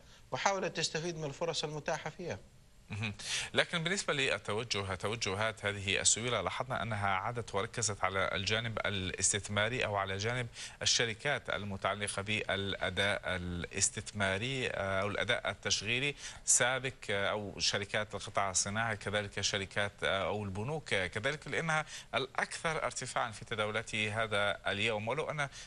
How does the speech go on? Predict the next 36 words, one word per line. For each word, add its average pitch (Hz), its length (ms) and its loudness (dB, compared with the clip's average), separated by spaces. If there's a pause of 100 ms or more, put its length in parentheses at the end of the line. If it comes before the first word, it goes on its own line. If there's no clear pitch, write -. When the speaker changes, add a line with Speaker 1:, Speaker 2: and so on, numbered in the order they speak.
(140)
Speaker 2:
آه، 98 180 2
كل 170 300 -4
الأسهم 120 440 0
ترتفع 110 420 -4
في 110 160 -6
تداولات 98 580 -2
هذا، 101 760 2
آه، 92 320 2
السبت. - 480 2
لكن 120 420 0
التركيز 135 500 -4
من 135 100 -2
جديد 117 300 0 (300)
على 117 140 2
هذه 120 200 2
الشركات، 98 500 0
هل 135 220 0
يوحي 139 420 0 (280)
بإعادة 120 840 0
التركيز 110 480 -2
من 123 120 -2
جديد 104 320 2
على 98 160 4
البيانات 98 560 0
المالية 104 420 2
أو - 280 0
أداء 113 200 2
هذه 117 220 0
الشركات 104 500 0
ربما 117 400 0 (280)
في - 60 -16
الربع 104 500 0 (120)
الثاني 87 480 -2
والمرتقبة، 127 720 0 (380)
آه، 107 140 2
بداية 117 400 0